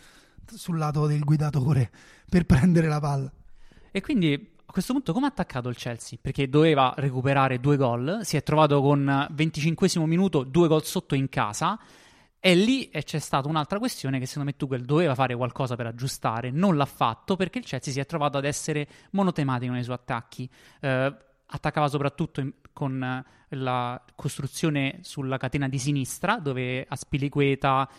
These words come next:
Speaker 2: e, mm, Rudiger e Pulisic si scambiavano il pallone nel corto, per poi cambiare gioco dall'altra parte, dove il, l'esterno Reece James doveva a quel punto arrivare sul fondo e crossare.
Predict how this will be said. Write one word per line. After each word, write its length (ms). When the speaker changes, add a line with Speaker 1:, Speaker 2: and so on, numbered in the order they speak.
Speaker 2:
e, 760
mm, 440
Rudiger 640
e 160
Pulisic 880
si 140
scambiavano 480
il 80
pallone 280
nel 200
corto, 580
per 240
poi 260
cambiare 720
gioco 380
dall'altra 460
parte, 340
dove 220
il, 320
l'esterno 560
Reece 180
James 520
doveva 320
a 40
quel 140
punto 400
arrivare 260
sul 140
fondo 280
e 60
crossare. 500